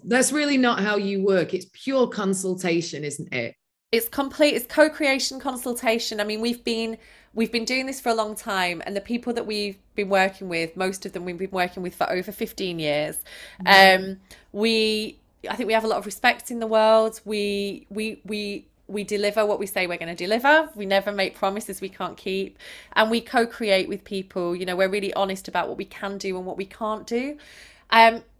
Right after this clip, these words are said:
Speaker 2: and I think recently we've been bringing in a lot of bigger companies across the music industry. We work with a lot of music equipment manufacturers. We work with music platforms, huge music,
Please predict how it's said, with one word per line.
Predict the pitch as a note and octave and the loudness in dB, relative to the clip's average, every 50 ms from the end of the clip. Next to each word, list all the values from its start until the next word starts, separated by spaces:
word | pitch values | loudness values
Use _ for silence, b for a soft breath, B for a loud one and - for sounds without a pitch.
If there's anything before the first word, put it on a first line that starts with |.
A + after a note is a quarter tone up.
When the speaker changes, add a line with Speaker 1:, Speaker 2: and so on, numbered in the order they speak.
| _ - | _ -4
Speaker 2:
and | - A#3 | 0 0
I | A#3+ A#3+ | 0 0
think | C#4 A3 - | -2 -6 -4
recently | A#3 A#3+ A#3+ A#3+ - A3+ A3 A3 A3+ | -4 -4 -4 -4 -8 -10 -8 -6 -6
we've | G#3+ A3 G#3+ - | -6 -6 -6 -8
been | A3 G#3 G3+ | -10 -10 -8
bringing | G3 A3 G#3+ G#3 G#3 G3+ | -6 -6 -6 -6 -6 -6
in | G3+ G3 G3 | -4 -4 -4
a | G3 | -2
lot | G3 G3 - | -2 -2 -2
of | G3+ G3 - - _ _ _ - | -2 -4 -6 -12 _ _ _ 0
bigger | A#3 A3+ A#3 A#3+ | 0 2 2 0
companies | A#3 - - B3 A#3 A#3 - - A3+ A3 A3 A3 A3 A3 A3 - - - | -4 -4 -8 -10 -10 -10 -10 -8 -6 -4 -4 -2 -4 -4 -6 -8 -12 -14
across | - - A3+ G3 | -12 -12 -12 -14
the | - - G#3+ | -10 -10 -8
music | G#3+ G#3+ G#3 G#3 G#3+ - | -6 -6 -6 -8 -10 -10
industry. | G#3+ G#3 G3+ G3+ - - - G#3 G3+ G3 G3 G3 G3 G3 - _ _ _ _ - | -10 -10 -10 -10 -12 -10 -6 -4 -2 0 0 -2 -2 -6 -10 _ _ _ _ -16
We | F#3+ F#3 G#3 G3+ | -10 -8 -4 0
work | G3+ G3+ - | 0 0 0
with | - G3+ | 0 -2
a | G#3 | -4
lot | G3+ - - | -4 -4 -4
of | F#3+ G3+ | -6 -8
music | G#3+ G#3 G3+ G3+ - | -8 -8 -8 -8 -10
equipment | G3+ G3 - C4+ - A#3 A3+ - | -10 -6 -6 -6 -6 -6 -8 -4
manufacturers. | A3+ A3 G#3+ G#3+ G3+ - B3+ A#3 - - - - A#3 G#3+ G#3+ G#3 G#3 - - | -4 -4 -4 -4 -6 -2 -2 -2 -2 -4 -10 -6 -2 0 0 0 0 -2 -6
We | G#3+ G3+ | -6 0
work | G3 G#3 G3 G#3 - - | 2 2 2 2 -2 -10
with | G#3+ G3 | -10 -8
music | G#3+ G#3+ G#3 F#3+ - F3 _ | -8 -10 -8 -8 -10 -12 _
platforms, | - - B3+ A#3 - - - - A3 A3 A3 A3 G#3+ - | -10 -6 -6 -6 -6 -6 -6 -4 -2 -2 -2 -4 -8 -12
huge | - - A#3 A#3 A3+ G#3+ - | -10 -6 -4 -4 -4 -4 -6
music, | A3+ G#3+ G3+ G3+ - - | -10 -10 -10 -10 -12 -14